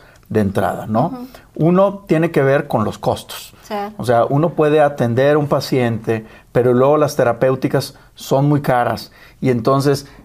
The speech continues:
Speaker 1: pues, anda el paciente de una esquina a otra buscando cuál es la cotización que puede
Speaker 2: Ujú.
Speaker 1: ser factible para esa familia. Y el otro tema es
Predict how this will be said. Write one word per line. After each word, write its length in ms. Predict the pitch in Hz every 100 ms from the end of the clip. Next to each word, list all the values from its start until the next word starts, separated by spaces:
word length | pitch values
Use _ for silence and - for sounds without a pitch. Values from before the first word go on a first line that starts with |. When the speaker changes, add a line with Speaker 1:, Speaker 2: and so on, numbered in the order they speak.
| -
Speaker 1:
pues, 180 | 143 139
anda 260 | 147 156 165
el 80 |
paciente 480 | 151 143 156 147 156
de 120 | 143
una 160 | 143 151
esquina 460 | 147 - 147 147 143
a 60 |
otra 320 | 139 147 147
buscando 720 | 147 131 123 - 147 147 143 139
cuál 300 | 156 143 143
es 60 |
la 160 | 139 139
cotización 600 | 139 - 123 123 139 139
que 140 | 143
puede 460 | 139 - 151 151 156
Speaker 2:
Ujú. 100 | 147
Speaker 1:
ser 380 | - 147 160 175 - - - -
factible 540 | - 131 - 170 170 131
para 320 | 131 110 113
esa 180 | 117 127
familia. 480 | - 113 123 110 98 - - -
Y 80 | 117
el 140 | 117
otro 180 | 143 185
tema 240 | 185 196
es 140 | 190